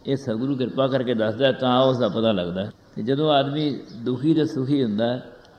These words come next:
ਸਤਿਗੁਰਾਂ ਨੇ ਆਪਣੇ ਉਪਦੇਸ਼ 'ਚ ਆਖਿਆ, ਸਤਿਗੁਰੂ ਪ੍ਰਤਾਪ ਸਿੰਘ ਸੱਚੇ ਪਾਤਸ਼ਾਹ ਨੇ, "ਬਹੁਤ ਦੁੱਖ ਪਾਇਆ, ਦੂਜਾ ਪਾਇਆ।" ਜਦੋਂ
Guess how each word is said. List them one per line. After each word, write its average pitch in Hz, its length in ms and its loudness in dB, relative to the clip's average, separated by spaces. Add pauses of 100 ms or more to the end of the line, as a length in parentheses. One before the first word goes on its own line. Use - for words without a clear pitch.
(460)
ਸਤਿਗੁਰਾਂ 127 420 0
ਨੇ 127 320 0 (280)
ਆਪਣੇ 117 280 -4
ਉਪਦੇਸ਼ 113 420 -2
'ਚ 117 60 -2
ਆਖਿਆ, 104 420 -4
ਸਤਿਗੁਰੂ 104 340 -4
ਪ੍ਰਤਾਪ 107 380 -4
ਸਿੰਘ 113 180 -4
ਸੱਚੇ 110 160 -10
ਪਾਤਸ਼ਾਹ 107 380 -4
ਨੇ, 117 120 -2
"ਬਹੁਤ 135 280 4
ਦੁੱਖ 120 220 -2
ਪਾਇਆ, 127 380 4 (880)
ਦੂਜਾ 127 320 2
ਪਾਇਆ।" 92 380 -4 (1500)
ਜਦੋਂ 147 480 0